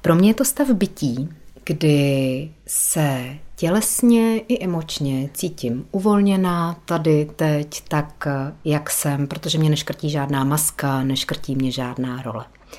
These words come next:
Je to stav, kdy nejsem nějak přiškrcená očekáváními, ať už svými, anebo z mého okolí. A je to vlastně stav, kdy se projevuju v souladu s tím,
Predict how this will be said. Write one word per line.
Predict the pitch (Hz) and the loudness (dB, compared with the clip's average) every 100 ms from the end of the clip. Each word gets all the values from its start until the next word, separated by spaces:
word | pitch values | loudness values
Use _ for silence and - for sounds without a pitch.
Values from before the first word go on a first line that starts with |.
| - - - - - - | -16 -14 -14 -16 -6 0
Je | 165 | 2
to | 185 | 4
stav, | - - 151 151 | 2 4 4 2
kdy | - 160 | 0 2
nejsem | 165 151 151 - 165 156 156 156 170 | 4 4 4 0 2 4 4 2 0
nějak | - 151 147 - | -2 -2 -4 -6
přiškrcená | - 196 - - 160 - 165 156 147 143 143 156 - - _ | -2 0 0 0 -2 -2 2 2 4 2 0 -6 -14 -20 _
očekáváními, | 156 - 190 - 147 143 143 139 139 139 135 131 127 123 143 - - - - | -4 -2 0 2 4 4 4 4 4 4 4 2 2 -2 -6 -14 -18 -18 -8
ať | - 156 | -4 -4
už | - - | -2 -2
svými, | - 139 135 135 147 220 269 - - _ - | -2 0 0 2 4 4 0 -4 -20 _ -2
anebo | 147 143 131 135 127 127 - | 2 4 2 2 2 0 -4
z | - 160 - | -4 -4 0
mého | 151 139 135 | 0 2 0
okolí. | - - - 131 120 - - - - - - | -4 -6 -2 -2 -2 -6 -14 -20 -20 -8 0
A | 139 139 139 - | 2 4 2 0
je | |
to | 147 160 | 0 2
vlastně | 156 170 | 2 2
stav, | 165 - 151 | 0 0 0
kdy | 156 | 0
se | 151 175 | 0 0
projevuju | 160 151 147 143 147 143 143 | 0 2 4 2 4 4 2
v | - | 0
souladu | - 147 143 151 | 0 2 2 0
s | 151 - | -2 -2
tím, | - 143 135 135 131 131 | -2 0 2 4 2 0